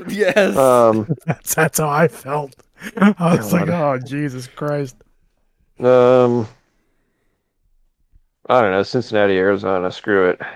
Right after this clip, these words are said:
Speaker 2: Um,
Speaker 1: Damn it, that was my number one!
Speaker 3: Just for the hell of it. <laughs>
Speaker 1: No,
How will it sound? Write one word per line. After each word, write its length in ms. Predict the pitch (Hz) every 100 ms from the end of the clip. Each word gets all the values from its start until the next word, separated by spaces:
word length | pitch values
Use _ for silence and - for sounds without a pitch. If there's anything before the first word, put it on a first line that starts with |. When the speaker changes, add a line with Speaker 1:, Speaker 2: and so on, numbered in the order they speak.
| -
Speaker 2:
Um, 520 | 95 120 107 98 98 - 170
Speaker 1:
Damn 280 | 277 330
it, 100 | 302
that 80 | 294
was 160 | 302 277
my 120 | 285
number 300 | 294 302 285
one! 640 | 233 240 302 277 165 120 117 _ _ _ _ _ _
Speaker 3:
Just 200 | 135 135
for 120 | -
the 200 | 131 123
hell 160 | 131 127
of 120 | 123
it. 180 | 131 127
<laughs> 60 | _ _ _ _ _ -
Speaker 1:
No, 520 | 220 320 359 311 190